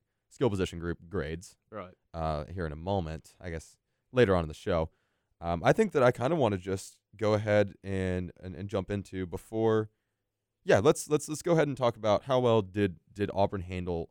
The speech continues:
Speaker 1: handle the environment. Um, this is something that, uh, we both projected, uh, a close contest. Um, I projected them to win. You pro-, uh, to Auburn to, to, to lose. You projected Auburn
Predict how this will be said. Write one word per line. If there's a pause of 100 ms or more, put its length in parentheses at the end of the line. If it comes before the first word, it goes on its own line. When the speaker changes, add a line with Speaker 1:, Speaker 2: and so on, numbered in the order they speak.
Speaker 1:
handle
the
environment. (120)
Um, (460)
this
is
something
that,
uh,
we
both
projected, (280)
uh,
a
close
contest. (340)
Um, (180)
I
projected
them
to
win.
You
pro-,
uh,
to
Auburn
to, (200)
to, (160)
to
lose. (320)
You
projected
Auburn